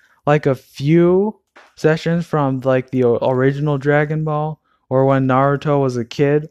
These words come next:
when Goku was a kid, or just watch My Hero Academia by itself,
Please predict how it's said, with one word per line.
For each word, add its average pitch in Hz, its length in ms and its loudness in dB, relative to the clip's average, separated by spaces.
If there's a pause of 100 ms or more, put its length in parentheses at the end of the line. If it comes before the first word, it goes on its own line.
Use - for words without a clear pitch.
(140)
when 120 340 -4 (160)
Goku 139 400 2
was 151 160 2
a 151 80 -2
kid, 156 400 0 (300)
or 135 160 2
just 151 220 -6
watch 147 240 2
My 131 260 0
Hero 143 160 2
Academia 139 760 -2 (240)
by 139 280 4
itself, 143 1000 0